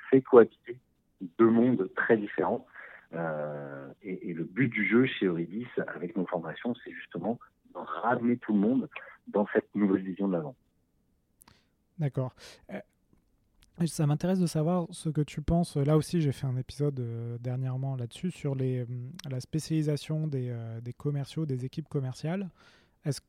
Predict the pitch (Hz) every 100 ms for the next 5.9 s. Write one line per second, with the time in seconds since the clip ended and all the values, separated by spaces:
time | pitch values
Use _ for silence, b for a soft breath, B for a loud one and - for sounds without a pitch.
0 | - 170 147 180 175 - 175 180 156 147
1 | 139 160 165 - 135 135 131 127 147 139
2 | 135 135 127 127 - 139 - 117 117 117
3 | 123 113 123 147 - 127 123 123 - -
4 | - 123 143 139 127 123 123 - - 131
5 | 143 131 131 139 143 131 117 117 117